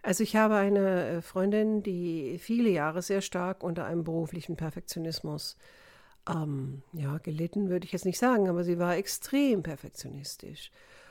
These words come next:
Und ich habe dann immer wieder beobachten können, jetzt gerade so auch in Vortragssituationen,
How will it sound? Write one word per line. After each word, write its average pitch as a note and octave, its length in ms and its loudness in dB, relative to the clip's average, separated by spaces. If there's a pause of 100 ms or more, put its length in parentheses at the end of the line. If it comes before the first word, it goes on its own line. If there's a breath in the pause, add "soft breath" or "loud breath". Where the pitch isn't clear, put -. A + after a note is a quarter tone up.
(220 loud breath)
Und F#3 360 0
ich - 180 -6
habe A3 160 -2
dann G#3+ 200 4
immer B3 480 4
wieder A3 180 2
beobachten G3+ 640 0
können, G3 640 2
jetzt - 180 -8
gerade F#3+ 300 4
so F#3+ 160 6
auch E3 100 2
in E3+ 100 0
Vortragssituationen, G3 1400 2